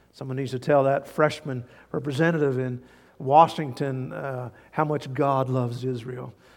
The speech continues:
The truth is, when you love Israel, you love what God loves. When you love his church, you love his bride. And God loves these times of the Gentiles.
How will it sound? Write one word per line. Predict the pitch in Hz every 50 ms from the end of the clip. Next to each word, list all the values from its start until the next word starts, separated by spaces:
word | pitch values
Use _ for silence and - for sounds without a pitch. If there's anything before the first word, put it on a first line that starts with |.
| _ _
The | -
truth | - - 175 190 185 185 175
is, | 165 160 151 147 135 117 - - - - -
when | - 143 147 143
you | 156 165 165
love | 156 165 165 170 170 165 156 160 165 - - - - - - - _ _ _ -
Israel, | 160 175 185 170 160 175 190 190 196 202 202 214 196 - - - _ _ _
you | - 147 165 165 165 165 160 170
love | 156 151 147 151 156 151 135 139
what | 143 151 147 147
God | 139 131 123 117 120 113
loves. | 113 113 117 117 117 120 - - -
When | 120 120 131
you | 151 151
love | 156 170 175 165
his | 180 190 170 -
church, | - - 233 - 233 247 - - - -
you | 143
love | 143 151 160
his | 180 160 139
bride. | 139 175 180 208 208 208 175 131 127 - - - - - - - - _ _ _
And | 160 160 170 147
God | 165 180 202 208 196 170
loves | 170 170 180 202 214 208 175 131 175 185 156
these | 160 180 180 156 -
times | - - - 175 196 208 208 196 160
of | 185
the | 196 175
Gentiles. | 160 185 185 214 208 185 - 160 131 120 110 107 104 -